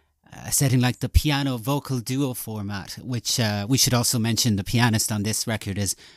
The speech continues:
Art Erihara. Uh, he's, uh, wonderful on this record. But yeah, I mean, does that, is there something about that, uh, duo,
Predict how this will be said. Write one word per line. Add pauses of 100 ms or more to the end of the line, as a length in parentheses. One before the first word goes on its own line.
(120)
Art
Erihara. (520)
Uh, (160)
he's,
uh, (400)
wonderful
on
this
record. (440)
But
yeah,
I
mean,
does
that,
is
there
something
about
that,
uh, (200)
duo,